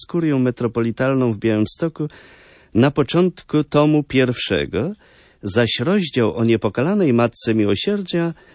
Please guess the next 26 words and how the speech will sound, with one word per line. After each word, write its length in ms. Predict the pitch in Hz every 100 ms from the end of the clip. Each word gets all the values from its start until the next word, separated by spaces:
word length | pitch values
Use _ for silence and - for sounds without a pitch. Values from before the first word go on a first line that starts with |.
| -
zamieszczono 680 | 117 196 185 151 - 143 139
na 120 | 127
końcu 460 | 110 123 123 113 -
tomu 460 | - 110 98 101 110
trzeciego. 800 | - - - - 90 60 - - _ _ _ - - _
Wszystkim 640 | - - 190 - - 170 156
państwu 880 | 143 117 92 - - 104 123 156 - 107
bardzo 440 | 123 127 127 123
polecam 480 | 127 127 127 120 117
to 120 | 113
dzieło, 400 | 104 135 139 147 - - - _ _ _ _ -
y, 340 | 123 101 95 101 -
które, 400 | - 143 139 123
wydaje 420 | 123 123 135 135
mi 120 | 135
się, 280 | - 131 123
powinno 500 | - 110 139 156 143
być, 440 | 117 113 - - - _ _ _
y, 40 | 107 80 90 73 71
w, 280 | 95 - - 101 92 98 101
w 140 | - -
każdej 520 | 135 147 131 120 117
bibliotece 680 | 110 117 110 - 131 123 110
rodzinnej 760 | 110 107 143 123 98 92 113 - - _ _ _ _ -
polskiego 580 | - 113 113 - 143 127
narodu, 580 | 113 110 104 101 131 190